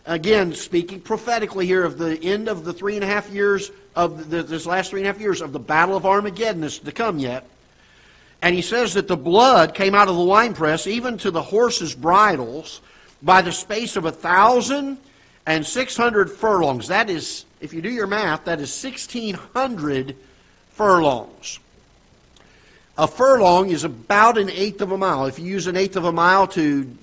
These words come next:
use a present-day measurement so we can get an idea of it, a furlong is about an eighth of a mile. If you do the math on that, that's two hundred miles of blood,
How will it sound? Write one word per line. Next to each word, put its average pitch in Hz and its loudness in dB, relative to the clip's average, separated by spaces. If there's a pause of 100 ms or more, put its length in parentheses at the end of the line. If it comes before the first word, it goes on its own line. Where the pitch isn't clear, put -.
use 165 -6
a 151 -2
present-day 175 0
measurement 175 -4
so - -6
we 151 -2
can 147 -10
get 165 0
an 156 -4
idea 151 -2
of 180 0
it, 208 -8 (480)
a 127 -18
furlong 185 4
is 165 -2
about 170 2
an 156 -4
eighth 165 -4
of 165 -4
a 160 -2
mile. 139 -4 (640)
If - -14
you 180 -6
do 208 0
the 214 -2
math 214 4
on 170 0
that, 160 -2
that's 156 -2
two 247 -6
hundred 135 -2 (180)
miles 143 -6 (720)
of 113 -4
blood, 135 2